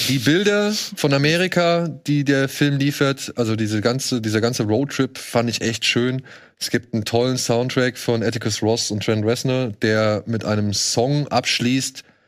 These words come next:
der das Ganze nochmal auf den Punkt bringt und wirklich so traumhaft gut zu den letzten Szenen des Films passt. Äh, fand ich wirklich stark. Du hast, äh, tolle, sag ich mal, ähm, Nebencharaktere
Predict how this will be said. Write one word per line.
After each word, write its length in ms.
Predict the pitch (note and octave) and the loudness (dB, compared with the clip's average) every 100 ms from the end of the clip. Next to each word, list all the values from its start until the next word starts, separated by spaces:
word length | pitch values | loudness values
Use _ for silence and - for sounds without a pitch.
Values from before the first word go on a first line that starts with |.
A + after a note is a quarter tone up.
| _ | _
der 80 | A2+ | 0
das 140 | G#2+ - | 0 2
Ganze 240 | A2+ A#2+ | 0 0
nochmal 220 | A#2+ A#2 | 0 0
auf 160 | G#2 G#2+ | 0 0
den 160 | A2 G2+ | -2 -2
Punkt 300 | - D3 - | -2 -2 -2
bringt 220 | A#2 G#2+ | -4 -2
und 140 | G#2 | -2
wirklich 280 | A2 A2+ G#2+ | -2 -2 -2
so 440 | - A#2+ C3+ C3+ _ | -2 0 -2 -4 _
traumhaft 720 | - - A2 C#3+ C3+ B2 - | -6 0 0 0 0 -2 -4
gut 240 | - B2+ B2 | -4 -2 -2
zu 220 | - - | -4 -2
den 100 | A2 | 0
letzten 300 | A2 - - | 0 -2 -4
Szenen 380 | A2+ - A2+ A#2 | -4 -2 -2 -2
des 100 | G#2+ | -2
Films 340 | - A#2+ C3+ | -2 -2 -2
passt. 360 | - A2 A#2 - - - - - - | 0 0 -2 -8 -20 -20 -20 -12 -2
Äh, 200 | G#2 G#2 | 0 0
fand 240 | - A#2 | 0 0
ich 100 | A2 | 0
wirklich 240 | A#2+ A#2 | -2 0
stark. 340 | - G#2+ A#2 - | 0 2 0 0
Du 120 | G#2+ | 0
hast, 400 | A#2 - - - | 0 -2 -8 -4
äh, 120 | A2+ | -4
tolle, 500 | A2 - C3+ D3 C#3+ C#3+ - _ - | -2 0 2 2 0 -4 -16 _ -4
sag 180 | A#2 | -2
ich 140 | A2+ A2+ | 0 0
mal, 560 | A#2 A2+ A2+ A2+ A2+ - | 0 2 2 0 -2 -2
ähm, 500 | A2+ A2 A2 A2 - - | -2 0 -2 -4 -8 -12
Nebencharaktere 1160 | - A2+ C3+ D3+ B2 A#2+ A2+ - A#2+ B2 A#2+ B2 | -4 0 2 2 0 0 -2 0 0 0 0 -2